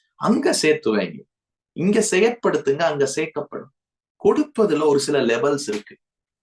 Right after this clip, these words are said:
புரியுதா? கிவிங்ல சில லெவல்ஸ் இருக்கு. நீங்க உதாரத்துவமா அதை ஆப்ரேட்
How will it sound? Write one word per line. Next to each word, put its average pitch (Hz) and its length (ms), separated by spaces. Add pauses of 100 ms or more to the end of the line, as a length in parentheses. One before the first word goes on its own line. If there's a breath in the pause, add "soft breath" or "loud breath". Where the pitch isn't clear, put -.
(380)
புரியுதா? 101 540
கிவிங்ல 139 560
சில 120 260
லெவல்ஸ் 113 440
இருக்கு. - 460 (160)
நீங்க 208 400
உதாரத்துவமா 254 1040
அதை 165 320
ஆப்ரேட் 202 520